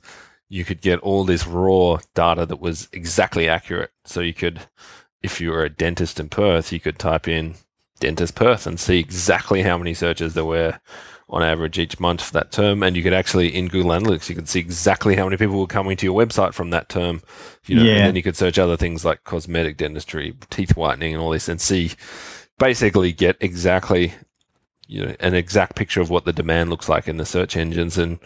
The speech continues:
Speaker 1: when that would allow you to target, you know, specific services that would be easy to sell online. But unfortunately now, that was like,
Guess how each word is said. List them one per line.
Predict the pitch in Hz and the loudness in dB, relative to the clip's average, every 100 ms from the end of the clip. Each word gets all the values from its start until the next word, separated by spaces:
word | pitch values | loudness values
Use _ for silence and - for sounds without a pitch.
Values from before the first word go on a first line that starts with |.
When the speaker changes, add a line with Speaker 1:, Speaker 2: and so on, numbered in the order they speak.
| - - - _ - | -18 -20 -20 _ -10
Speaker 1:
when | - 87 87 | -4 -4 0
that | 90 76 | -2 0
would | 85 | 2
allow | 87 85 | 4 4
you | 87 | 2
to | 85 | 0
target, | 80 95 85 87 82 _ _ _ _ | -2 2 2 2 -2 _ _ _ _
you | 90 85 | -6 -2
know, | 87 | -4
specific | - 104 104 92 - | -2 -2 2 0 2
services | 104 95 95 101 95 | 4 4 4 2 2
that | 95 95 - | 2 2 2
would | 92 87 | -4 -2
be | 92 | -2
easy | 90 95 92 | 0 0 0
to | 90 | 0
sell | - 90 | 2 2
online. | 87 92 101 90 | 2 2 2 2
But | 85 87 - - - - _ - | 2 0 -2 -20 -20 -20 _ -14
unfortunately | 95 - 98 - 87 85 | -10 -2 -2 -2 -4 0
now, | 87 85 | 2 2
that | 101 | 2
was | - 82 | 0 0
like, | 82 80 | 2 2